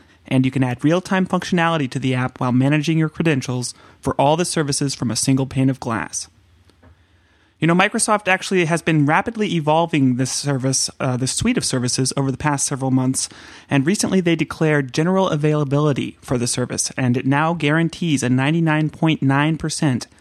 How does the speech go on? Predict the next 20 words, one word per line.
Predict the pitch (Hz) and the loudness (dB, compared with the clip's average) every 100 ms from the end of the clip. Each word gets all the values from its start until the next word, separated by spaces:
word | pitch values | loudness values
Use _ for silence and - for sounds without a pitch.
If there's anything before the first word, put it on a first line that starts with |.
| _ _ - | _ _ -4
uptime | 139 - - 139 139 | -4 -2 -2 0 0
S | 135 123 | -2 -4
L | 131 127 | -4 -4
A. | 123 - _ _ _ _ _ - - - - _ | -6 -10 _ _ _ _ _ -20 -20 -20 -20 _
They've | 147 143 | -2 2
also | 202 233 | 2 2
revised | 185 160 165 160 | 2 2 0 -2
the | 143 | -8
pricing | - 214 214 147 | -2 -2 0 0
so | 131 143 | 0 0
it's | 135 | -2
really | 147 170 185 | -2 0 0
easy | 160 156 160 | -2 -2 -2
to | 151 | 0
understand, | 143 143 - 135 131 135 | 0 -2 0 0 2 0
it's | 135 - | -4 -10
free | - 170 | -2 2
to | 190 | 2
get | 185 - | 2 -2
started, | - 143 139 | 0 0 2